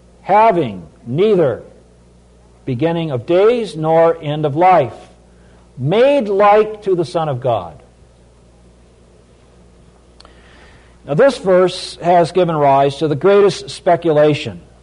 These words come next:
and there have been, um, all sorts of proposals,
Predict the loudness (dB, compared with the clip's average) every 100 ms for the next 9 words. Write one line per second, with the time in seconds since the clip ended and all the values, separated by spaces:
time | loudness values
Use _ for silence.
0 | _ _ _ _ -10 -4 -2 0 -2 0
1 | -2 -2 -6 -10 -14 -8 -4 -2 -4 -6
2 | -10 -18 -20 _ _ _ 0 2 2 2
3 | 0 0 -4 -6 -2 0 0 -2 -8 -14